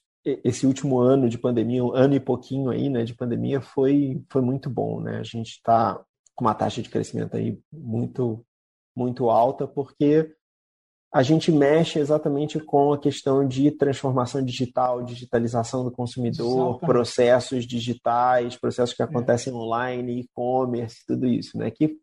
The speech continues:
Speaker 1: que foram
Speaker 2: É.
Speaker 1: os setores
Speaker 2: É.
Speaker 1: que explodiram agora durante a pandemia, né? Tá todo mundo em casa, tá todo mundo comprando tudo pela internet. É até interessante que
Speaker 2: Pois é.
Speaker 1: co-, comportamentos que há dois anos atrás a gente falava que iam levar dez anos pra acontecer,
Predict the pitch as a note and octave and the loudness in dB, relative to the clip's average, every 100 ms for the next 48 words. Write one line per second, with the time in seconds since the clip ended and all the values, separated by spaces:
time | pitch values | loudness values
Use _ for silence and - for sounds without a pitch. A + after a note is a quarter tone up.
0 | - F#3 - F3 F3 F3 F3 - F3 E3 | -4 -4 0 2 2 4 2 2 2 2
1 | - D3 D#3 D#3 - D3+ - E3 D#3 A#2+ | 4 4 2 -2 -6 -8 -4 4 4 6
2 | A#2+ C#3 C3 A#2 A#2 _ _ _ _ - | 4 4 4 0 -4 _ _ _ _ -2
3 | B2 A#2+ A#2+ B2 B2 B2 B2+ A#2+ A2+ B2 | -2 0 2 4 2 -2 -4 -4 -6 -8
4 | - B2 B2 _ - A#2 B2 B2 C3 A#2 | -8 -10 -10 _ -12 0 2 4 4 4
5 | A#2 A#2 A2+ C#3 C3+ C3+ C3+ C3 A#2 A#2 | 2 2 0 0 2 2 2 0 0 0
6 | C3 C3+ B2+ B2 C3+ C3 C3+ C3 B2+ B2 | 0 -2 -4 -2 -2 0 -2 0 0 0
7 | A#2+ A#2+ B2 B2 B2 A2+ A#2 A#2 A2+ A2+ | 0 -2 -2 -2 0 -2 0 0 2 0
8 | C3 C3+ D#3+ F3 D#3+ D3 D3 D#3 D#3 C#3+ | 0 0 0 0 0 2 0 2 0 0
9 | - F3+ D3+ D3 B2+ D3 - - D#3 D3+ | -2 -4 -2 -6 0 0 0 -2 -2 2
10 | D#3 D#3 D3 C3+ D3+ D#3+ D#3 - D#3 C#3+ | -2 2 2 2 0 0 -2 2 4 6
11 | C3 D#3 D3 D3 C#3 C3+ C3+ C3+ C3 B2+ | 6 6 6 2 2 2 0 0 -2 -6
12 | C3+ - B2+ C3 C3 - B2+ C3 A#2+ A#2+ | -4 2 4 4 4 -2 -2 -2 0 0
13 | A#2+ B2+ C3+ A#2+ A#2+ B2 B2 A#2+ B2 B2 | 2 0 2 0 -2 -4 -6 -4 -4 -2
14 | A#2 - B2+ D3+ | -4 -2 2 4